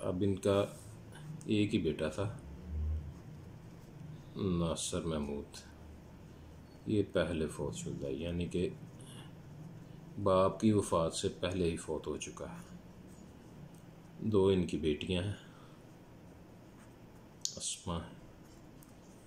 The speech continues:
ये ज़िंदा है, शमसा ये भी ज़िंदा है।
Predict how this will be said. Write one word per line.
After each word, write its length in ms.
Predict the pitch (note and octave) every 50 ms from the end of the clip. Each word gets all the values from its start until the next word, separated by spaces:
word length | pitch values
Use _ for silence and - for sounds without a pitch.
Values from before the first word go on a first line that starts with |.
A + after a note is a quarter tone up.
| - -
ये 140 | E2 D#2+
ज़िंदा 360 | D2 D2+ D2 C#2 C2+ C#2+ D2+ D#2+
है, 160 | F2 E2+ - - - - - - - - - - - - - - - - - - - - - - - - - - - - - - - - - - - - - - - - - - - - - - - - - - - - - - - - - - - - - - - - - - - - -
शमसा 600 | - - D2+ C2+ - - - - - F2+ F2 - - - - - - - - - - - - - - - - -
ये 140 | F#2+ F#2 E2
भी 120 | D#2 D2+
ज़िंदा 300 | - - - - - -
है। 80 | -